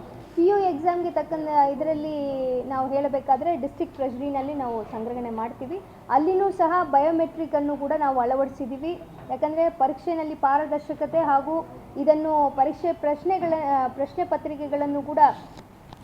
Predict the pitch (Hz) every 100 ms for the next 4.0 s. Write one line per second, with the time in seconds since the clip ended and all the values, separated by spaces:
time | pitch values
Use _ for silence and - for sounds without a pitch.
0 | - - - - - 202 269 269 277 269
1 | 254 - - - - 285 311 311 330 320
2 | 294 294 294 277 302 330 302 294 262 269
3 | 277 277 269 277 262 226 262 - 254 247